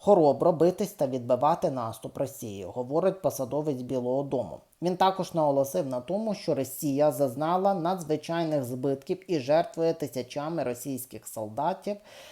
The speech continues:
заради незначних просувань на полі бою.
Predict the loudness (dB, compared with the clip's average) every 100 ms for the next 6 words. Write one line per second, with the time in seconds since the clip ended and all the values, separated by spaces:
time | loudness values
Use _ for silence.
0 | -18 2 6 8 8 6 2 4 0 0
1 | -4 -4 -6 -6 -4 -4 -4 -2 -2 -2
2 | -4 -4 -4 -4 -2 -4 -2 0 0